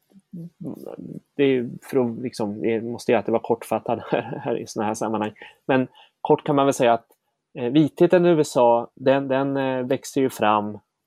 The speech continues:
eh, i relation till oli-, oli-, flera olika icke-vita grupper. Dels ur-, framförallt då, för i början är det ju så, ursprungsbefolkningen eller de olika urfolken då, som tidigare kallades indianer, eh, och delvis gör det fortfarande.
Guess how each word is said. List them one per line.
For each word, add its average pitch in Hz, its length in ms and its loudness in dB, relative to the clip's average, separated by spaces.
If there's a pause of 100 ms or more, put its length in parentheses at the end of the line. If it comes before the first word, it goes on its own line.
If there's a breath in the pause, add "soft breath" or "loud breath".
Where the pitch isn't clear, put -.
(220)
eh, 101 380 -6 (180)
i 113 200 0
relation 123 580 2
till 101 420 -2 (580)
oli-, 113 360 2
oli-, 117 300 2 (120)
flera 185 240 6
olika 107 280 -2
icke-vita 104 420 -6
grupper. 101 260 -4
Dels 165 280 2
ur-, 143 200 2 (200)
framförallt 120 560 2
då, 92 160 0
för - 220 -8
i 110 60 -4
början 107 320 0
är 98 100 0
det 95 60 -2
ju 98 80 -2
så, 110 260 -4
ursprungsbefolkningen 117 840 -4
eller 104 340 -4 (100)
de 117 120 -2
olika 107 240 0
urfolken 120 680 0
då, 76 140 -6
som 95 240 -10
tidigare 98 380 -4
kallades 101 340 -6
indianer, 117 640 -2 (880 soft breath)
eh, 107 100 -6
och 113 140 -6
delvis 95 320 2
gör 98 100 2
det 92 80 -2
fortfarande. 101 480 -8